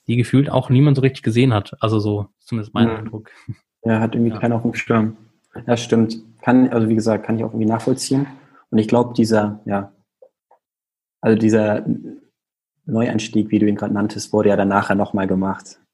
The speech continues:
Speaker 2: Ähm, wurde ja nochmal erneuert. Genau.
Speaker 1: Womit denn?
Speaker 2: Ah, <laughs> okay. Ähm, ja, ich glaub, Discovery,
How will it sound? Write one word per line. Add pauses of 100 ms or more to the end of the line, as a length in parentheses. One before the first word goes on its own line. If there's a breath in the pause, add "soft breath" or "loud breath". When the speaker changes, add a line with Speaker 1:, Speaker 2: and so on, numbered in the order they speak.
(580)
Speaker 2:
Ähm, (140)
wurde
ja
nochmal
erneuert. (1080)
Genau. (840)
Speaker 1:
Womit
denn? (840)
Speaker 2:
Ah,
<laughs>
okay. (380 loud breath)
Ähm,
ja,
ich
glaub, (460)
Discovery,